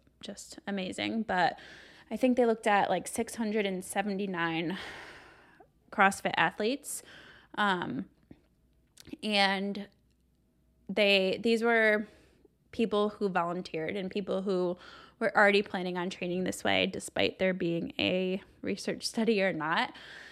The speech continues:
So these were just general population, recreational lifters, um, lifted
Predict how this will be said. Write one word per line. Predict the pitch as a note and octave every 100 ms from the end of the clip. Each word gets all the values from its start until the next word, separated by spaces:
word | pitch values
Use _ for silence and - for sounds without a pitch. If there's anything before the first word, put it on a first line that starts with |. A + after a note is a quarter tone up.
| -
So | -
these | A3 A3+
were | A3
just | G#3+ G#3+ -
general | G3 G3 A3
population, | A3+ A3 A3+ G3+ G3+ G#3+ G3+
recreational | G3 G#3+ G#3 G3+ - G3+
lifters, | F#3 F3+ - F3+ F3 F3+ - - -
um, | - F#3 F#3 F#3+ F#3 _
lifted | G3 F#3+ G#3 G#3+ G3+ G3 G3